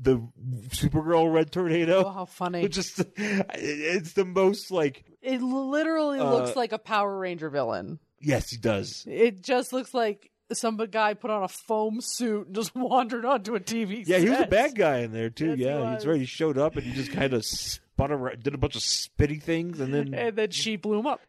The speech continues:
Speaker 1: Yeah, she literally blew him up.
Speaker 2: Because why? Because
Speaker 1: Probably,
Speaker 2: anybody,
Speaker 1: yeah.
Speaker 2: the Superman family are robo-racists.
Speaker 1: Oh, Superman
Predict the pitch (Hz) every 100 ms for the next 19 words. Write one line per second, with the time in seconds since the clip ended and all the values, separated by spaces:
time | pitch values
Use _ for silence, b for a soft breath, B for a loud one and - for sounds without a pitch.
0 | - 196 202 214 226 202 160 170 156 147
1 | - 269 226 277 233 202 196 220 285 277
2 | 247 - 233 226 - 247 214 113 113 107
3 | 196 - 330 349 330 277 254 - 220 214
4 | 202 175 156 - 180 170 175 160 160 143
5 | - - - - - - B B B -
6 | 147 294 392 370 196